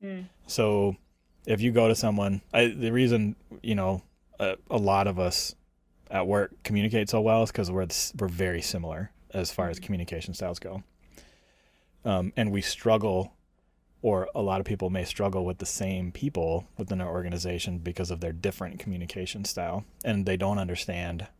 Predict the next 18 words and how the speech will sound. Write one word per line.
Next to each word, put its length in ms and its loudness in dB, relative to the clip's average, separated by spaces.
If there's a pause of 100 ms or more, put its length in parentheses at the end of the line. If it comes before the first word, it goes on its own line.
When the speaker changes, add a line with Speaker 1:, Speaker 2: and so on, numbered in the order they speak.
(100)
Speaker 2:
how 600 0
best 260 -4
to 60 -12
communicate 520 -8
with 100 -10
that 160 -12
person, 460 -10 (720)
um, 120 -2
Speaker 1:
Mm-hmm. 20 -4
Speaker 2:
'cause 180 -2
they 100 4
don't, 200 -2 (120)
they 120 -2
don't 120 -4
know 120 -2
their 100 -6
personality 560 -8
style. 340 -10